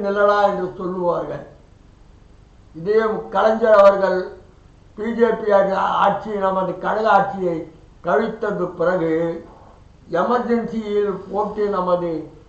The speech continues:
கழகத் தலைவர்களை ஆட்டி படைத்த இந்திரா காந்தி அம்மையாரையே நேருவின் மகளே வருக நிலையான ஆட்சி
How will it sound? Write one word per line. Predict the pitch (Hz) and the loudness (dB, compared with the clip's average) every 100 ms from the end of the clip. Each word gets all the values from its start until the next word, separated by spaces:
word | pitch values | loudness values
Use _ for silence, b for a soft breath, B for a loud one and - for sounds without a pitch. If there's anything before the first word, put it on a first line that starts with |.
| - | -14
கழகத் | 165 196 220 226 226 | -4 -2 -2 -4 -2
தலைவர்களை | 196 196 190 185 180 175 170 165 185 - - - - - - - - 156 | 2 2 2 0 2 2 2 -4 -8 -18 -20 -20 -20 -20 -20 -18 -8 2
ஆட்டி | 190 202 - 220 - | 2 2 -2 -8 0
படைத்த | 196 - - 185 165 - - - - - - | 0 0 -2 0 0 0 -6 -18 -20 -20 -14
இந்திரா | 160 196 220 214 | -10 0 6 6
காந்தி | 202 196 190 | 6 2 2
அம்மையாரையே | 190 185 190 190 185 180 196 208 233 185 - - - - - 160 | 0 2 0 2 2 4 2 2 4 2 -2 -10 -18 -20 -18 -8
நேருவின் | 185 240 240 233 220 | 2 6 6 4 0
மகளே | 202 185 202 208 | 2 4 4 4
வருக | 202 190 202 214 | 2 2 0 -4
நிலையான | 185 185 202 202 208 208 | -2 2 4 6 4 4
ஆட்சி | 185 185 - | 0 -2 -6